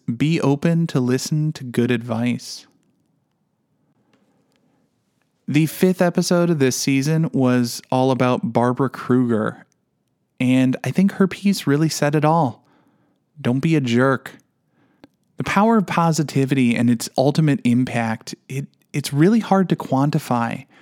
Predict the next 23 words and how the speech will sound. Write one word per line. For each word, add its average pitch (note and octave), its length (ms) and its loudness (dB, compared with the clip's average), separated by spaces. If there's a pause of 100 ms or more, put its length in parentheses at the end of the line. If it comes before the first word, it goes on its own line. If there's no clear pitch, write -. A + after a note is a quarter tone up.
(480)
We C3 100 2
all G3 200 4
feel E3+ 420 0
it. A#2 160 -2
We B2+ 140 0
all D#3+ 140 2
see F3+ 420 0
it D3+ 160 -2
in B2+ 160 0
the B2+ 80 2
world, C3 320 0
but C3+ 140 0
it C#3 180 -4
has F3 260 0
this E3+ 180 0
ripple D3 400 0
effect B2 500 -2
that C3 120 0
goes D3 280 0
far E3+ 460 0
beyond C3 640 2
our A#2+ 160 -2
vision. A2+ 560 -4